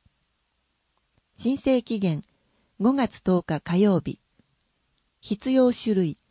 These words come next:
掛け金の領収書、平成二十二年度前回申請分以降から平成二十三年三月分。振込先金融機関の確認できるもの、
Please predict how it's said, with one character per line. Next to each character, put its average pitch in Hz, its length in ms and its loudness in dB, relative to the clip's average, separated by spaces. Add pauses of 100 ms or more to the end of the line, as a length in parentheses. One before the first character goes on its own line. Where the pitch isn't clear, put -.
(800)
掛 214 120 0
け 285 140 2
金 226 240 0
の 156 120 0
領 185 180 2
収 202 240 -2
書、 175 320 -2 (540)
平 269 180 0
成 262 240 0
二 262 160 0
十 214 160 4
二 185 140 2
年 196 220 2
度 143 220 0
前 247 260 -2
回 185 220 -2
申 220 240 -2
請 220 240 0
分 196 220 0
以 202 80 0
降 175 240 -2
か 147 140 -6
ら 139 160 -4 (300)
平 254 160 0
成 254 220 0
二 247 180 0
十 196 200 -2
三 165 240 -2
年 151 160 -2
三 185 240 -2
月 180 240 -6
分。 143 240 -8 (1400)
振 - 100 -2
込 277 360 2
先 247 300 0
金 269 240 -2
融 269 140 0
機 - 120 -14
関 196 200 2
の 160 80 2
確 175 280 0
認 220 180 2
で 196 100 2
き 214 160 -4
る 190 80 2
も 147 160 0
の、 135 200 -4